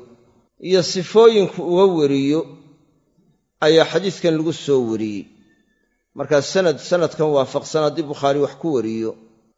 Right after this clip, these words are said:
ama marka waxa weeye suurada sanadkan yaan toos u waafaqsanaane, ruwaaddan wax ka warinaayo dhammaantood inuu wax ka wariyey, mar labaadkana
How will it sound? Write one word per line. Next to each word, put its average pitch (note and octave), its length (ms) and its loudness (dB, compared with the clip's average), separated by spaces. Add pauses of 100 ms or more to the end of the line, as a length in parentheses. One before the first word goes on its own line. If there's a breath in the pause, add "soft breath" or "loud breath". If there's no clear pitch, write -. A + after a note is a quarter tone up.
(280)
ama F3+ 280 2
marka F#3+ 300 2
waxa D#3+ 220 2
weeye E3+ 360 2
suurada F3+ 440 -2
sanadkan F3+ 460 -2
yaan E3+ 240 0
toos F#3 300 -2
u F3+ 160 -4
waafaqsanaane, D#3+ 840 0 (840)
ruwaaddan F3+ 560 4
wax E3 140 -2
ka G#3 140 0
warinaayo E3+ 680 2
dhammaantood F3+ 640 -2
inuu D#3+ 180 -2
wax C3+ 120 -8
ka F3 120 -6
wariyey, E3 460 0
mar D3 200 -2
labaadkana F#3 600 2